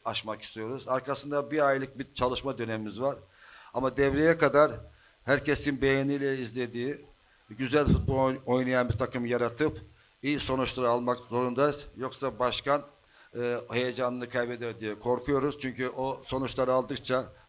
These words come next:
daha da hızlanıyor. Umarım ki bunları sağlarız. Bir camia bir bütündür. Bu bütün olan camiada yönetimler, teknik heyetler, oyuncular, taraftarlar, medya hepsi önemlidir.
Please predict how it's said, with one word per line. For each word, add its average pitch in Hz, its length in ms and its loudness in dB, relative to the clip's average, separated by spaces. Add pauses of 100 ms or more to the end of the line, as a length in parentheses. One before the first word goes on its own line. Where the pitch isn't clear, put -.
(120)
daha 127 260 0
da 117 120 -4
hızlanıyor. 110 640 -8 (460)
Umarım 139 340 -2
ki 139 160 -2
bunları 131 300 0
sağlarız. 117 720 -2 (1900)
Bir - 140 -12
camia 190 480 8
bir 202 120 -2
bütündür. 190 500 2 (300)
Bu 151 160 -2
bütün 160 200 0
olan 160 300 8
camiada 143 800 8 (260)
yönetimler, 147 880 2
teknik 151 360 -4
heyetler, 147 460 0
oyuncular, 143 920 0
taraftarlar, 143 760 2
medya 139 460 0
hepsi 143 280 -6
önemlidir. 123 640 -4